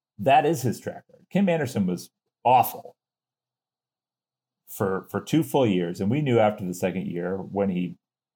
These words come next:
basically was returning another awful team, that they were gonna be bad and he was gonna get fired. Like, and that's what happened. But that's not this situation. And so that's why I think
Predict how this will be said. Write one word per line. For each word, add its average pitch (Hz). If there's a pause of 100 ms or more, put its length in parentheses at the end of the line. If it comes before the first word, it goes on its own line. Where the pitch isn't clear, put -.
(260)
basically 120
was 95
returning 95
another 95
awful 92
team, 98 (600)
that 139
they 156
were 170
gonna 165
be 180
bad 196
and 104
he 117
was 127
gonna 127
get 123
fired. -
Like, - (1080)
and 101
that's 123
what 123
happened. 90 (920)
But 113
that's 175
not 160
this 127
situation. 110
And 90
so 110
that's 110
why 135
I -
think 104